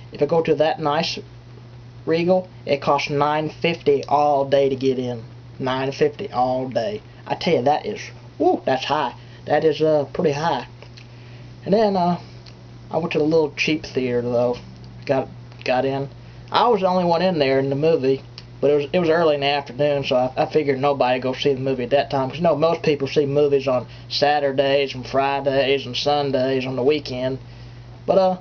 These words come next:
I go at off times. I go, like, in the afternoon, or sometimes I go at night. I know one time I went at night when I saw Friday the Thirteenth, the,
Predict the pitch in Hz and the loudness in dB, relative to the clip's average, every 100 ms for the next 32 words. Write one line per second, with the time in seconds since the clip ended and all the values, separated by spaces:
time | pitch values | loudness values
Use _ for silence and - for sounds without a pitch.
0 | - 180 190 170 160 143 147 - - 156 | 0 0 4 4 4 2 0 -2 -2 0
1 | 147 143 139 - - - - - - - | 0 0 -4 -8 -14 -20 -20 -20 -20 -20
2 | - - - 151 151 139 139 143 139 - | -20 -12 -8 0 2 2 0 -2 -4 -4
3 | - 143 - 139 139 139 135 131 - 233 | -2 -2 -2 -2 0 0 -2 -6 0 2
4 | 220 214 185 151 143 120 127 120 120 117 | 4 2 2 2 2 0 -4 -4 -4 -4
5 | 143 143 143 156 170 143 131 123 - 120 | -2 0 2 2 0 0 0 -2 -4 -8
6 | 117 - - - - - - 127 123 139 | -8 -10 -14 -20 -20 -18 -6 -4 0 2
7 | 127 123 123 - 135 135 127 123 139 117 | 2 0 0 0 2 0 -2 -2 -2 -2
8 | - 143 123 107 - - - - - - | -4 -4 -6 -12 -16 -20 -20 -20 -20 -10
9 | 123 120 | -4 -4